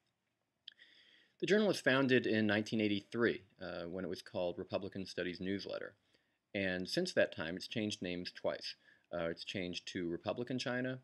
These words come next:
and then to Twentieth Century China. And those changes reflect a broadening of the journal's scope, both in terms of chronology.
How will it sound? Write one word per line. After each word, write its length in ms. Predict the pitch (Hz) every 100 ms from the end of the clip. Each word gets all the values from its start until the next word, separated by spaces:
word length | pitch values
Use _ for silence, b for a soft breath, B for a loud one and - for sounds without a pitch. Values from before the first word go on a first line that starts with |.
| _ 98
and 160 | 92
then 200 | 92 95 -
to 100 | 90
Twentieth 380 | - 92 90
Century 300 | 117 113 98
China. 340 | - 71 73 - _ b b b -
And 100 | 151
those 140 | 170
changes 460 | - 139 127 123 117
reflect 680 | 104 - 104 98 - - - - 98
a 300 | 90 87 85
broadening 480 | 110 110 120 107 95
of 120 | 87
the 40 | -
journal's 360 | 92 90 87
scope, 320 | - 87 71 - B B B B -
both 180 | 117 110
in 80 | 110
terms 240 | 117 104
of 140 | 98 -
chronology. 680 | 110 123 143 85 - 110